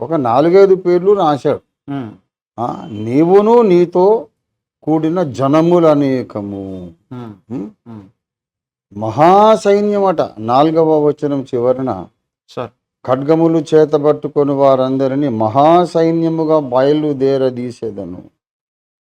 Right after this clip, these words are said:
Speaker 2: మ్మ్.
Speaker 1: అని చెబుతూ ఉన్నాడు.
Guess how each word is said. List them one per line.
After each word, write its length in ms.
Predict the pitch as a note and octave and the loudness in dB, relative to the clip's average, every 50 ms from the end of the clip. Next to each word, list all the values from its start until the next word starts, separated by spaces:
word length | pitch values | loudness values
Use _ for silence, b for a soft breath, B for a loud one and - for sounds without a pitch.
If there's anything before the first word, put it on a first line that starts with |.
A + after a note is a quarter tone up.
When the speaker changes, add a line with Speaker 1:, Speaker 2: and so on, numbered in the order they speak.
| _ _ _ _ - | _ _ _ _ -14
Speaker 2:
మ్మ్. 260 | C3 B2 A#2 A2 G#2+ G#2 _ _ _ - | -14 -14 -14 -16 -18 -20 _ _ _ -10
Speaker 1:
అని 440 | A2 A#2+ B2 A2+ A2 A2 B2 - - - _ _ _ _ _ _ _ _ _ _ - | -8 -4 -4 -4 -4 -4 -6 -8 -12 -18 _ _ _ _ _ _ _ _ _ _ -6
చెబుతూ 340 | B2 A2+ A2 A2 A2+ - A2+ | -6 -6 -6 -8 -8 -8 -8
ఉన్నాడు. 320 | G2+ G2 G2 F#2+ F#2+ F2+ | -8 -8 -8 -10 -12 -16